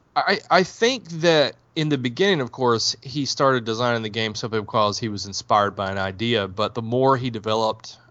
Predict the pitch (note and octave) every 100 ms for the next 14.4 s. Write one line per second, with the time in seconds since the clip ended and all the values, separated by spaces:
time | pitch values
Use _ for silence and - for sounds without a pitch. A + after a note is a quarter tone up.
0 | _ A#2 G#2 G2+ F#2+ F#2+ - _ - A#2
1 | A#2 - G#2 G2 A2+ G#2 G2 A#2 G#2 -
2 | - - D3+ C3+ C#3+ A#2 - D3 F3 E3+
3 | B2+ A#2 G2 F#2+ F2 D#2+ - _ _ -
4 | F2+ F2+ F2 - G#2 - - F#2+ F#2+ G#2
5 | F#2+ - F2+ F2 F2 F#2 F2 - - _
6 | - F2 - - - - - _ - G2+
7 | F#2+ - B2+ A#2+ A2+ - _ _ - C3+
8 | C3 C3+ B2+ C#3 A#2 A2 G#2 - C#3 A#2
9 | G2+ A2+ - - A#2 D3 C3+ B2+ G#2 A2
10 | C3 G#2+ F#2+ B2 A2 F#2+ G#2 G2 F#2 -
11 | G2+ F#2+ F2+ _ - B2 A2+ B2 G#2 A2
12 | G#2+ - A#2 G#2 G2+ A2 G#2+ G#2 A#2 A2+
13 | G2+ - A2 G2+ - F2+ F2+ F#2 F2 -
14 | A2 G2 F#2 -